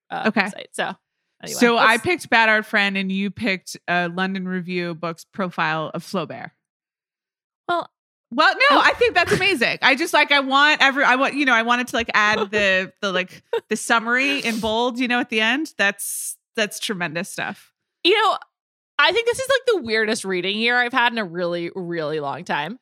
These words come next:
Speaker 1: Like, I, a-, again, like, I, I feel like I'm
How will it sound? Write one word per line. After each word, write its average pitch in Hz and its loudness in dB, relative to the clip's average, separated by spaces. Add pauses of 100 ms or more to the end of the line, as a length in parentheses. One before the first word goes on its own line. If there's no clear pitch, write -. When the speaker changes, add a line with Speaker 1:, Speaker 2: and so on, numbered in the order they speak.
Speaker 1:
Like, 165 -4 (600)
I, 190 2 (920)
a-, 214 0
again, 190 0
like, 170 -6
I, 170 0
I 180 -2
feel - -6
like 185 -4
I'm 180 -4